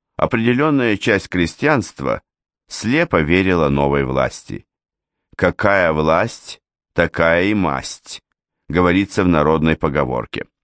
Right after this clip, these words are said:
Привычка повиноваться, не рассуждая, доверчивость,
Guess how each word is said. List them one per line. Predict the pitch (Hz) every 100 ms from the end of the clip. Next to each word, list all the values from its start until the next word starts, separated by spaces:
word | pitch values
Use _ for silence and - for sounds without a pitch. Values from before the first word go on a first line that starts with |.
| _ _ _ _ _ _ _
Привычка | - 104 113 110 - 98
повиноваться, | 87 82 82 82 101 120 - 85 78
не | 80 76
рассуждая, | 76 - 71 64 - 62 69 82 95 _ _ _ _ _ _
доверчивость, | 101 143 90 87 90 104 101 107 - -